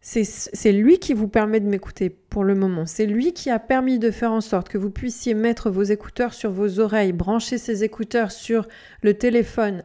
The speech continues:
appuyer sur le téléphone pour lancer la piste. Donc,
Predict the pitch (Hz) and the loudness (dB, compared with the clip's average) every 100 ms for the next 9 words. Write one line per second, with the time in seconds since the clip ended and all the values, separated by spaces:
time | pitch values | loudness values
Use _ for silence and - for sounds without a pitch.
0 | - 214 214 247 233 262 240 226 202 202 | -4 -4 -2 -6 0 0 0 0 0 2
1 | 254 226 208 233 208 - 190 214 226 - | 2 2 0 -2 -2 -4 -2 -2 -2 -2
2 | 233 180 - 277 269 - 180 156 - - | 0 -2 -2 -4 -4 -6 -8 -8 -18 -20
3 | _ 208 240 240 233 | _ -2 2 2 0